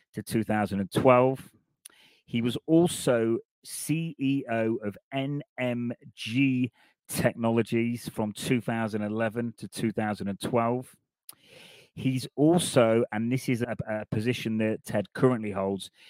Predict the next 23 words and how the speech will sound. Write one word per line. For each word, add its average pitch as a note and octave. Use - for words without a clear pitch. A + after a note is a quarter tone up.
he's A2+
also C3+
the A2+
co-founder A2+
of -
the -
I A2
O G#2
T B2
Village. B2
He's A#2+
also, D3+
and A2+
again, B2+
this C3
is B2+
simultaneous, A#2+
he's A#2
also C#3+
a A#2
professional B2
keynote B2
speaker C#3